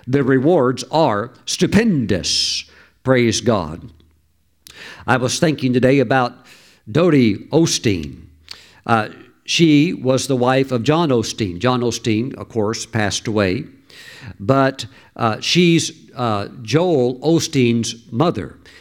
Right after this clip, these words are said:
Of course, most people know, uh, Pastor Joel Osteen, his church there at Lakewood in Texas.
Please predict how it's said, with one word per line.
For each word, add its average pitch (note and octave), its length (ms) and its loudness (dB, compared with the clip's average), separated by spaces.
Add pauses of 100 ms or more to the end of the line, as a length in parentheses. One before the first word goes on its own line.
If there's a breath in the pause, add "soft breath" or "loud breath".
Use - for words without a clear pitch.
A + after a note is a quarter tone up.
Of G#2+ 60 -12
course, B2 300 0
most B2 280 -2
people B2+ 260 -2
know, A2+ 340 0 (200 loud breath)
uh, G2 140 -4
Pastor A#2 460 -4
Joel A2 440 0 (140)
Osteen, G2+ 720 -4 (420 loud breath)
his A2+ 160 0
church G#2 360 -6
there G#2 200 0
at - 80 -12
Lakewood A2 600 0
in G2 120 -4
Texas. - 920 -6